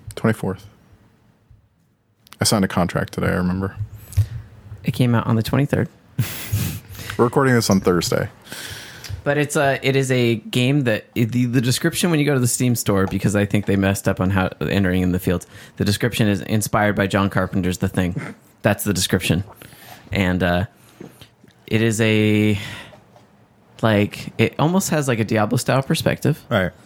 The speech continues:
Speaker 2: But you are controlling a squad of people who have wrecked a helicopter at an Arctic base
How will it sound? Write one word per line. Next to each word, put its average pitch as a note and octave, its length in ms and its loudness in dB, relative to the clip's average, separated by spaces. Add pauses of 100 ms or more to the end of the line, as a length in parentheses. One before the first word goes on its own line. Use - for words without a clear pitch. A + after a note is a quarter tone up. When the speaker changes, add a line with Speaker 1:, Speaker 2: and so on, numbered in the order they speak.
(480)
Speaker 2:
But A#2+ 180 0
you A#2+ 160 2
are A#2 80 2
controlling A#2 420 0
a G#2+ 40 4
squad A2+ 420 2
of A2 220 0
people G#2 320 2
who G#2 100 4
have F#2+ 160 2
wrecked G#2 240 0
a G#2+ 60 2
helicopter G2 640 0
at F2+ 160 0
an E2+ 60 0
Arctic F2+ 320 2
base - 360 0